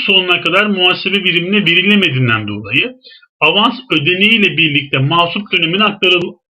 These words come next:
aktarılmıştır. Yani diyelim ki biz bunu yirmi beş Aralık iki bin yirmi tarihinde verdik. E, otuz, denildik ya, "Biz bunu otuz bir Aralık iki bin yirmiye kadar ne yapamayacağız?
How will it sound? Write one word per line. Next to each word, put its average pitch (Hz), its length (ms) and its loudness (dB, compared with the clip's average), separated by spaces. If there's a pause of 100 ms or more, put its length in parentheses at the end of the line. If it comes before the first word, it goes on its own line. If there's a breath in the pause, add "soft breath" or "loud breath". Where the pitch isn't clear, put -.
aktarılmıştır. 143 760 -2
Yani 180 180 -4
diyelim 151 260 0
ki 208 220 -2 (440 loud breath)
biz 175 220 -4
bunu 185 160 -2 (300)
yirmi 165 320 0
beş 185 180 0
Aralık 160 360 -2
iki 170 260 -4
bin 180 100 -2
yirmi 170 300 0
tarihinde 160 580 0
verdik. 123 440 -4 (580 loud breath)
E, - 20 2 (320)
otuz, 160 560 -8
denildik 208 420 2
ya, 135 140 0
"Biz 165 160 -4
bunu 170 120 -6
otuz 165 220 -6
bir 170 80 0
Aralık 165 300 0
iki 147 220 -8
bin 170 120 -2
yirmiye 165 460 0
kadar 151 280 0
ne 185 40 -2
yapamayacağız? 175 640 -2